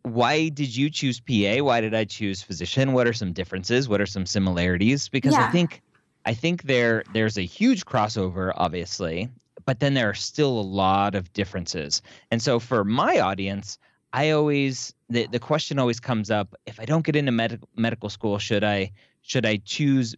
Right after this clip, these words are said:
Speaker 1: being a P A as a plan B? And my response is always, "Well,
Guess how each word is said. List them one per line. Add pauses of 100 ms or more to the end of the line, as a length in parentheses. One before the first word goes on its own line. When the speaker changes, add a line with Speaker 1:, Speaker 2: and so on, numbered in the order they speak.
(240)
Speaker 1:
being
a
P
A
as
a
plan
B? (800)
And
my
response
is
always,
"Well,